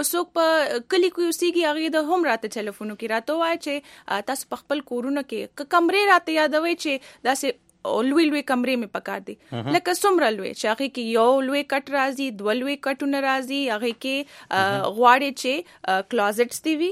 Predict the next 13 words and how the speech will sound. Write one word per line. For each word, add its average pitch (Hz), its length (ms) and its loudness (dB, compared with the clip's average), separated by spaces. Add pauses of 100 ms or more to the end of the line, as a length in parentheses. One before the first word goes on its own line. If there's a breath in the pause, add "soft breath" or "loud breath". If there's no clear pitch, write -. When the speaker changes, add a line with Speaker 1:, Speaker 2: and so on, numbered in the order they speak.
(140)
Speaker 1:
المارۍ 214 440 0
دې 262 140 -2
ورکې 226 280 -2 (100)
وي، 339 120 0 (200 loud breath)
Speaker 2:
آه. 131 240 -8 (100)
Speaker 1:
آه، 196 200 -4 (100)
غواړي 240 400 6
چې 233 100 -4 (420)
رنګ 262 300 4
یې 302 360 0
وله 302 220 2
ورکړي 302 460 -2
وي، 311 100 0